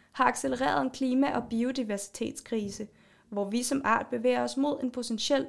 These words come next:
sjette masseuddøen. Og det er samtidig også hævdet over enhver tvivl, at presset på vores menneskelige ressourcer resulterede i det, W H O kalder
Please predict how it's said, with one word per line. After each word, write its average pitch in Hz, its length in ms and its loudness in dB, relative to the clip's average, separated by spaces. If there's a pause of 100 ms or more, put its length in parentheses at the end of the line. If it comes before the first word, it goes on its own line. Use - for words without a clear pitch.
sjette 226 440 0
masseuddøen. 190 800 -4 (1000)
Og 233 140 0
det 262 80 4
er 262 40 8
samtidig 262 680 0
også 208 220 -2
hævdet 226 420 0
over 226 220 2
enhver 220 420 2
tvivl, 214 300 -4 (420)
at 247 160 0
presset 233 420 -2
på 269 80 2
vores 214 300 -4
menneskelige 254 520 -2
ressourcer 220 560 -4
resulterede - 580 -4
i 269 240 0 (320)
det, 254 200 4 (280)
W 226 120 0
H 208 80 0
O 247 340 2
kalder 226 340 -2